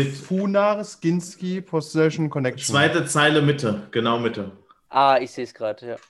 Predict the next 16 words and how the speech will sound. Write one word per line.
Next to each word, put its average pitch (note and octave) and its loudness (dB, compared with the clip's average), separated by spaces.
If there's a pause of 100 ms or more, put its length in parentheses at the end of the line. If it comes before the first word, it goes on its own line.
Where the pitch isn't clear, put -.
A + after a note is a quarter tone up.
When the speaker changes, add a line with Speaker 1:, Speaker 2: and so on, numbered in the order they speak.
(260)
Speaker 1:
Ja. A2 -8 (3500)
Speaker 3:
Okay, D#3 2
ja G#3 6
gut, D3 6
Speaker 2:
Wo G3+ 10
Speaker 3:
aber G3+ 8
Speaker 2:
in - 2
Speaker 3:
das D#3 -2
ist F3 -2
ja, D#3+ 4
das D3+ -12
ist D3 -16
ja C#3+ 0
von, C3+ -2
ähm, A#2 -2
Mister, A#2+ 0